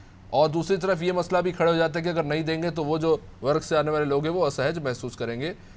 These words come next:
फिर वही सवाल आज उठ खड़ा हुआ है हिंदू पीजी कॉलेज में जो हुआ, लेकिन सवाल यही है कि क्या किसी एक वर्ग विशेष को अगर हम कुछ छूट देंगे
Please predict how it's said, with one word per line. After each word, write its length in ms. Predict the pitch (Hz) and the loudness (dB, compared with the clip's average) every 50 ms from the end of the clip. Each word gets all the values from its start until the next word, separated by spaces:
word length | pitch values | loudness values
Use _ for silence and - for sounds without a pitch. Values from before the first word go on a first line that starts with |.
| - - - | -20 -4 2
फिर 120 | - 202 214 | 4 4 6
वही 160 | 196 190 190 | 6 4 2
सवाल 460 | 185 - 170 170 170 175 175 170 170 170 | 2 2 2 2 4 4 2 0 -2 0
आज 300 | - 143 143 147 135 139 139 135 117 - | 2 2 2 2 0 0 -2 -2 -2 -4
उठ 120 | 131 127 | -8 -8
खड़ा 200 | - - 139 139 | -4 -2 0 0
हुआ 300 | 131 123 127 135 139 139 | 0 0 0 0 0 0
है 140 | 123 117 120 - - - - - - - | 0 0 -4 -10 -12 -20 -20 -18 -12 -10
हिंदू 200 | 123 127 135 147 | -8 -6 -4 -4
पीजी 220 | 135 131 123 131 | -4 -4 -6 -6
कॉलेज 300 | 123 131 120 117 127 127 | -6 -4 -2 -2 -2 -2
में 100 | 120 127 | -4 -4
जो 120 | 120 123 110 | -4 -4 -6
हुआ, 340 | 117 120 131 127 104 82 - - - - - - - - - 127 | -4 -4 -2 -2 -2 -2 -6 -10 -16 -18 -18 -18 -18 -14 -8 -4
लेकिन 180 | 139 147 165 | -2 -2 -2
सवाल 320 | 147 160 156 160 175 185 - | 0 2 2 4 4 4 4
यही 240 | 175 185 190 196 180 | 4 4 2 2 0
है 180 | 180 190 202 | 0 -2 -2
कि 120 | 185 208 202 | -2 -4 -2
क्या 220 | - 190 185 190 | 0 2 2 2
किसी 280 | 185 208 185 190 196 - | 0 -2 -6 -6 -6 0
एक 260 | 156 170 190 185 180 151 | 2 2 2 2 0 0
वर्ग 240 | 156 170 170 165 | 0 2 2 0
विशेष 360 | 156 160 165 - 175 175 170 - | -2 -4 -2 0 -2 -2 -2 -4
को 300 | - 175 175 180 190 196 | -6 -4 -2 -2 -2 -2
अगर 300 | - 151 151 151 156 156 | -2 -2 -2 0 0 0
हम 100 | 165 160 | 0 -2
कुछ 280 | 151 175 170 - - 160 147 - - - - - - - | -2 -6 -4 -4 -4 -4 -4 -6 -10 -20 -20 -20 -14 -4
छूट 260 | - 196 214 202 151 | 0 0 2 2 2
देंगे 420 | 139 151 135 113 98 87 76 67 | 0 0 0 -2 -4 -10 -12 -14